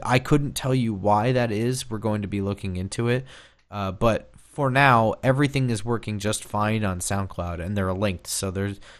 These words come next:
there shouldn't be a problem. So we're gonna, we're gonna have to figure out iTunes. If you guys are experiencing any issues with our podcast on iTunes, I recommend listening on SoundCloud for now.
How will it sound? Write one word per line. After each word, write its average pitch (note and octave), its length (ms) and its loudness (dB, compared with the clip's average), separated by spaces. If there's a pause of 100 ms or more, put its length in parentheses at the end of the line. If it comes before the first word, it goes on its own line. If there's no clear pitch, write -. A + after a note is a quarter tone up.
(160)
there G2 100 -14
shouldn't C#3+ 460 2
be B2 140 2
a G2+ 60 2
problem. F#2 600 2
So D#2 520 -10
we're G2+ 300 -8
gonna, G2 520 -2
we're G#2+ 80 -8
gonna A2+ 120 2
have G#2 100 -2
to G#2+ 80 -8
figure A2 260 -2
out G2 180 0
iTunes. F#2+ 360 -6 (320)
If - 80 -20
you G#2+ 80 -16
guys G#2 200 0
are G2+ 80 -2
experiencing C#3 680 0
any B2+ 220 -2
issues A2+ 400 -2
with A2 420 -4
our F#2+ 180 -10
podcast G2+ 540 -4
on D#2+ 160 -10
iTunes, G2 400 -6 (380)
I G#2+ 80 -10
recommend G2+ 580 0
listening G2 680 0
on F#2+ 280 -4
SoundCloud B2 840 2
for - 160 -8
now. G2 440 0